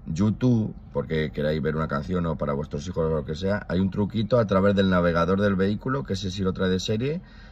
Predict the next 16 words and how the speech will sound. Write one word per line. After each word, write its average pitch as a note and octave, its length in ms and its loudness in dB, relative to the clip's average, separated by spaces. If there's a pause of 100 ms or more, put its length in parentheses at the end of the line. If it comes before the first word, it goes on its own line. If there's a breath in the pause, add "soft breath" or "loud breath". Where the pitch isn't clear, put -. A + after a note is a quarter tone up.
(140 loud breath)
para F2 240 2
poder A2 420 4
conectaros G#2 720 2
y D2+ 120 -8
verlo, D2 280 -2
¿vale? F#2+ 300 0
Sin E2 320 -4
la D#2 100 -2
nece-, D2+ 280 -8
no E2+ 280 0
tenéis F#2+ 220 0
la F#2 60 2
aplicación - 540 -4
oficial D#2+ 460 -2
de E2 120 -2
YouTube, E2+ 640 -2